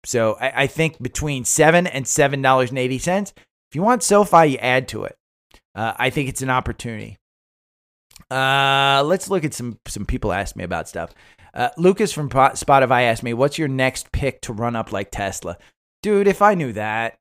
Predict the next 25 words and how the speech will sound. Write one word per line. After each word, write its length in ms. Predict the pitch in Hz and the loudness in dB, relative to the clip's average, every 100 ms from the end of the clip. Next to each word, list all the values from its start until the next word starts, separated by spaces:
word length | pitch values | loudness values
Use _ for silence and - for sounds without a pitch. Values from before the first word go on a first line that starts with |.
| _ | _
I 40 | 160 | -8
mean, 120 | 156 | -8
come 240 | - 117 | -8 -8
on. 340 | 87 87 92 85 _ _ _ _ _ | -8 -12 -16 -18 _ _ _ _ _
Uh, 240 | 135 139 - | 4 4 4
I'd 240 | - 190 165 | 4 4 4
say 180 | 208 170 | 0 0
Target's 680 | - - 120 139 165 165 156 | -2 0 0 2 0 0 -2
a 40 | |
good 200 | 143 156 | 2 4
opportunity. 640 | 151 151 147 - 156 156 | 4 2 -4 -6 -6 -2
I'd 180 | 123 123 | -2 -2
say 140 | 117 | -8
Snowflake's 720 | 98 - 95 110 - 131 123 139 | -10 -10 -8 -8 0 0 0 -4
a 40 | |
great 300 | 120 131 127 | -2 0 2
opportunity. 840 | 123 120 117 - 135 127 127 127 - _ _ _ | 2 0 -8 -10 -10 -8 -8 -10 -14 _ _ _
Um, 400 | 117 110 117 117 | -4 -2 -4 -4
I'd, 180 | 135 156 - | -2 -2 -4
Roblox. 840 | 131 147 226 240 170 117 - - - _ _ - | 4 8 10 10 10 10 4 -12 -14 _ _ 0
Roblox 460 | 127 160 202 175 | 2 4 4 2
is 60 | 170 | 2
under 220 | 202 214 | 4 4
forty 420 | 170 165 208 220 | 0 2 4 4
again. 320 | 127 95 80 | 0 -2 -10